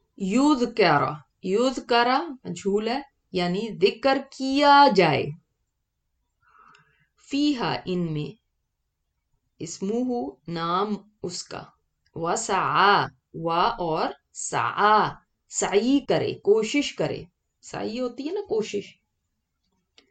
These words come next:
فی میں خرابی،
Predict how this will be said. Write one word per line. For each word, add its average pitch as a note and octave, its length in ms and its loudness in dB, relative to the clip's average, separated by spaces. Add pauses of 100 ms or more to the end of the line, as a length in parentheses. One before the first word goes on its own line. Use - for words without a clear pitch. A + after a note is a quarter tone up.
(520)
فی D#4 460 2 (220)
میں G3 640 -2 (1120)
خرابی، G3 800 2